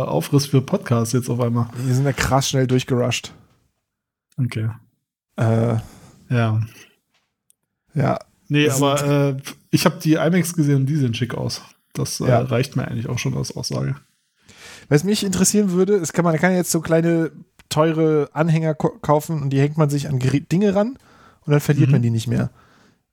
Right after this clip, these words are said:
Speaker 2: Hast
Speaker 1: Mhm.
Speaker 2: du, ist das spannend für dich?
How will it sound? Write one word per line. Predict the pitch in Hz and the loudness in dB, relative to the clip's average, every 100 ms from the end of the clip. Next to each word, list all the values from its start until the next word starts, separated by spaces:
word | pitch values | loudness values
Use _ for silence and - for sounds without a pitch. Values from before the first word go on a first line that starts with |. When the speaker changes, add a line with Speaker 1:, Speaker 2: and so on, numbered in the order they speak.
| _ | _
Speaker 2:
Hast | 147 139 | 0 2
Speaker 1:
Mhm. | 117 | 4
Speaker 2:
du, | 202 196 - _ _ _ _ - - - | 2 0 -4 _ _ _ _ -20 -20 -12
ist | - - | -4 -2
das | 165 - - | -2 -4 -8
spannend | - - 165 202 - | -8 -4 -2 -4 -4
für | - | -4
dich? | 196 202 - | -2 -4 -8